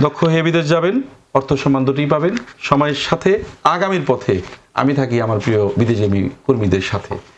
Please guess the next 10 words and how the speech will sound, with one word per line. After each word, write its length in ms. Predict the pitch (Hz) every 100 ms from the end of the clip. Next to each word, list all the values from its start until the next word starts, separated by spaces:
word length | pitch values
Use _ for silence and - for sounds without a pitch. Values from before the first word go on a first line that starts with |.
| - -
কিন্তু 360 | 180 190 165 160
সেই 200 | - 170 165 - -
থাকাটার 360 | 175 175 208
সাথে 440 | 202 175 156 190 202 - - -
তখনই 300 | 185 220 226
থাকতে 300 | 196 - 180
পারবো 340 | 151 127 104 - - -
যখন 300 | 131 156 151
কর্মী 440 | 202 208 160 135 135 - _ _ _
তার 220 | 143 139